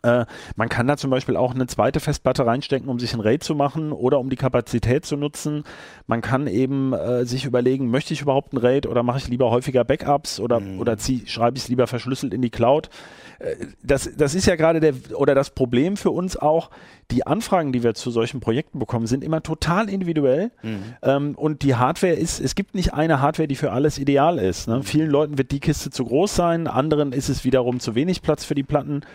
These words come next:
Speaker 1: um nur mal die einfachsten Sachen zu nennen. Insofern kann man nicht sagen, dieses eine Gerät ist jetzt für alle das Richtige, sondern man muss immer so ein bisschen so ein Spektrum bieten.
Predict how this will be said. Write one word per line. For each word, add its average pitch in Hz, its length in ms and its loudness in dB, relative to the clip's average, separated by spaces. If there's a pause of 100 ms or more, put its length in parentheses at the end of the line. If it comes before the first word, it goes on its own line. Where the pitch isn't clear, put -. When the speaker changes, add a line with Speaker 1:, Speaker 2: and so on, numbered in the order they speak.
(200)
Speaker 1:
um 120 140 -2
nur 135 160 2
mal 135 100 4
die 117 140 4
einfachsten 135 420 0
Sachen 110 260 0
zu 113 120 -6
nennen. 117 280 -2 (260)
Insofern 131 280 -2
kann 131 160 0
man 147 120 2
nicht 135 100 0
sagen, 131 320 2
dieses 139 300 -4
eine 139 260 0
Gerät 120 300 2
ist - 140 -4
jetzt 127 120 0
für - 140 -2
alle 123 140 2
das 113 180 0
Richtige, 120 480 0
sondern 113 220 0
man 117 100 0
muss 135 120 -2
immer 131 200 0
so 117 80 0
ein 110 40 -2
bisschen 120 280 0
so 104 80 -2
ein 101 60 -6
Spektrum 98 420 -6
bieten. 87 320 -10